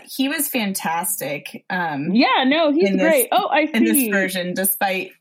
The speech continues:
Speaker 1: all of the choices in this version.
Speaker 2: Yeah, uh, yeah, he's great. Like, at first I was like, "I don't know who this guy is. What's his deal?" But as the movie goes on, I'm just like, "This guy, this guy is fucking hilarious."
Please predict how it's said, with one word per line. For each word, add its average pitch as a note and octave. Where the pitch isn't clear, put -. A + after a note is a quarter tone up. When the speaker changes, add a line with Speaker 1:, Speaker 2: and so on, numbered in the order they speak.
Speaker 1:
all F#3
of F3+
the F3+
choices F3
in E3
this E3
version. E3+
Speaker 2:
Yeah, A3
uh, -
yeah, B3+
he's A4+
great. C#4+
Like, C4+
at D4+
first A4
I F4
was C4+
like, A#3+
"I G#3+
don't A3+
know G#3
who G3
this E3
guy D3
is. B3
What's G3
his F3
deal?" A#3
But G3+
as B3
the D#4
movie B3+
goes G3+
on, F#3
I'm F#3
just F#3
like, F3+
"This C4
guy, C#4+
this -
guy G#4
is E4+
fucking D4+
hilarious." A3